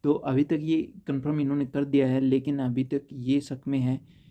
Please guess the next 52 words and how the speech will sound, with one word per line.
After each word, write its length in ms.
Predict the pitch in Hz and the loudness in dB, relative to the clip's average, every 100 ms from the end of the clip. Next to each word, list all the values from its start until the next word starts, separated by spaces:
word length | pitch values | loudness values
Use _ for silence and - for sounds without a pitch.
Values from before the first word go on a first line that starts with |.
| - - | -20 -2
कि 120 | 135 | 0
इन्होंने 440 | - 139 123 127 | 2 2 2 2
ये 140 | 147 139 | 2 0
जो 260 | 127 120 | -2 -6
डेटा 260 | 131 123 131 | -4 -2 -4
दिया 280 | 127 123 120 | -4 -2 0
है, 140 | 123 | 0
ये 140 | 127 131 | 0 0
ओरिजिनल 560 | 117 120 120 131 131 | 0 -2 -2 -2 -2
है 180 | 123 131 | 0 2
या 120 | 127 | 0
फेक 320 | 123 127 117 | 0 -6 -6
है। 160 | 120 113 _ _ _ _ _ - | -6 -10 _ _ _ _ _ 2
तो 260 | 139 143 - | 2 2 -2
इसी 220 | 127 151 | -4 -2
पे 140 | 151 | 0
अभी 200 | 135 139 | 2 0
चर्चा 280 | 135 127 131 | 0 -2 2
हो 140 | 123 | 2
रही 200 | 123 131 | 4 4
है, 120 | 131 131 | 4 0
चल 180 | 131 | -2
रही 180 | 123 135 | 0 2
है 60 | 127 | 0
चर्चा 300 | 131 123 127 | -2 -6 -8
काफ़ी 260 | 123 123 | -8 -10
समय 220 | 127 127 123 | -6 -4 -2
से, 220 | 131 143 - _ - | -4 -6 -10 _ -8
और 120 | 131 120 | -4 2
देखते 320 | 131 127 151 | 2 2 -4
हैं 180 | 151 147 | -4 -4
क्या 180 | 139 | -2
सॉल्यूशन 420 | 131 131 131 139 135 | -2 0 -2 -2 -4
आता 200 | 131 139 | -2 -2
है। 220 | 135 135 | 0 2
एक 140 | 131 | 0
बार 260 | 127 131 127 | 0 -2 -2
फिर 100 | 135 | -8
से 300 | 131 135 131 | -6 -2 -2
उम्मीद 360 | - 127 131 123 | 0 0 0 0
ये 200 | 127 131 | 2 2
है, 280 | 123 131 - _ _ _ _ _ | 2 -2 -4 _ _ _ _ _
क्योंकि 180 | 139 135 | -2 2
आप 280 | 143 139 135 | 2 0 0
देख 240 | 135 135 | 0 2
सकते 220 | 131 127 | -2 -2
हैं 200 | 131 131 | 0 2
कि 140 | 131 135 | 2 0
बावन 320 | 127 131 135 | 2 2 0
से 140 | 131 | -2
प्लस 300 | 131 131 135 | -4 -2 -2
ऐसे 340 | 131 127 135 | -4 -4 -6